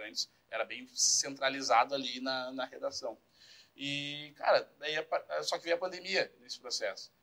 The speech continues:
né? Ou seja, a pandemia pri-, priorizou alguns comunicadores estarem na rádio e muitos f-, ficarem em casa. Os que ficavam em casa eram os que circulavam em mais rádios,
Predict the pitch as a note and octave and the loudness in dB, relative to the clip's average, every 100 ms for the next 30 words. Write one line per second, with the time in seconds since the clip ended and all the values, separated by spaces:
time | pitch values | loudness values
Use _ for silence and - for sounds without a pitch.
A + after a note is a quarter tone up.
0 | _ - B2 B2+ - B2 A2 G2 - _ | _ -16 -8 -2 0 0 -4 -10 -16 _
1 | - A2+ B2+ B2+ C3 B2+ C#3 C3+ C3+ - | -12 -10 -8 -6 -6 -2 -4 -4 -18 -12
2 | C3+ C3 C3 B2+ B2 A#2+ A#2+ A#2 D3+ E3+ | -8 -8 -6 -6 -6 -4 -4 -4 -8 -8
3 | D#3+ C3+ A#2 A2+ A2 - G#2+ G#2+ G#2 G#2 | -10 -10 -8 -8 -8 -8 -8 -10 -14 -8
4 | G#2 A#2 - _ _ B2 B2+ A#2+ C3 - | -6 -6 -12 _ _ -20 -12 -6 -4 -4
5 | - - - C#3+ D3+ - C#3 - - _ | -6 -20 -10 -8 -2 6 6 6 -4 _
6 | _ _ - - - C#3 C3+ C#3+ C3+ C3 | _ _ -20 -14 0 0 0 -2 2 2
7 | C3+ D3 - - - C#3 C#3 C#3+ C#3+ D3+ | 0 -8 -10 -12 -6 -2 -2 0 -2 6
8 | D3 A#2+ - | 6 6 0